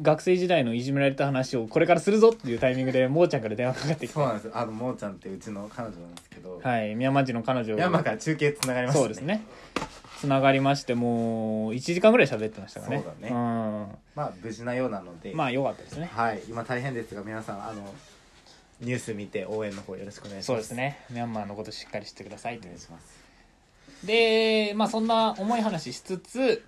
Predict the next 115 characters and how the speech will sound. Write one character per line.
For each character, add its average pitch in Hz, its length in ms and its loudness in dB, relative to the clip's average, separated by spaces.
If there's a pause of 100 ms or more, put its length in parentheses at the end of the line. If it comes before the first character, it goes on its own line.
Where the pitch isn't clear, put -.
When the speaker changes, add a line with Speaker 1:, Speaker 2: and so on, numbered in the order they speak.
Speaker 2:
は 107 120 -6
い。 - 60 -12 (140)
Speaker 1:
か 165 80 0
け 165 80 0
る 165 80 0
く 170 100 -2
ん 156 60 0
の、 151 120 0
あ 147 60 -2
の、 143 120 -4
小 160 160 -2
学 156 200 0
時 156 80 -4
代 123 120 -4
い - 20 -6
じ 123 80 -8
め 123 80 -4
ら 123 60 -2
れ 123 80 -2
た - 80 -8
話 143 320 0
に 170 60 6
戻 185 180 6
る 165 60 8
ん 202 100 4
で 170 60 8
す - 100 -6
け 170 80 0
れ - 60 -8
ど。 - 140 -8 (320)
Speaker 2:
<laughs> - 300 -4
幼 160 120 6
稚 147 180 2
園 104 100 -4
ね。 - 180 -2 (220)
Speaker 1:
あ、 160 120 4
幼 180 120 10
稚 123 220 6
園 127 100 4
ね。 131 80 2
Speaker 2:
幼 - 60 4
稚 - 0 -
園 - 0 -
の - 80 -4
時 - 0 -
代 - 0 -
で - 20 -8
す - 60 -8
ね。 151 80 0
Speaker 1:
は 143 60 4
い 139 80 2
は 120 80 0
い、 123 60 0
幼 135 100 2
稚 139 200 0
園 127 60 2
ね。 190 400 -2
Speaker 2:
だ 123 120 2
か 110 60 0
ら 127 140 4
上 135 120 2
履 - 40 -10
き 98 160 -8
を 92 60 -6
ね。 87 140 -12
Speaker 1:
は 120 60 -8
い - 20 -4
は - 40 -2
い。 147 80 -10 (1080)
Speaker 2:
こ 160 100 -8
れ 127 60 -8
前、 139 140 -6 (360)
そ 131 100 -4
う - 160 -6
だ 110 60 -6
ね。 113 60 -6
上 127 180 2
履 131 140 0
き 107 100 -10
隠 98 60 -10 (280)
さ 117 120 -4
れ 95 100 -8
て、 92 380 -10 (180)
Speaker 1:
う 120 40 -8
ん。 107 280 -10 (180)
Speaker 2:
な 139 80 2
ん 127 40 4
か 123 60 -2
そ 120 120 -4
の 107 100 -8
ス - 100 -18
テ 202 180 6
ー 147 40 0
ジ 123 60 -8
の、 113 160 2
泳 160 120 8
ぎ 160 100 -4
会 131 140 2
と 110 80 -6
か 110 80 -6
す 107 140 -8
る 98 60 -10
ス - 80 -18
テ 175 180 0
ー 147 40 -2
ジ 139 100 -6
の 165 260 -2
カ 151 160 0
ー 147 40 0
テ 113 100 -6
ン 104 40 -6
の 104 60 -6
裏 110 160 0
と - 100 -10
か。 113 140 -10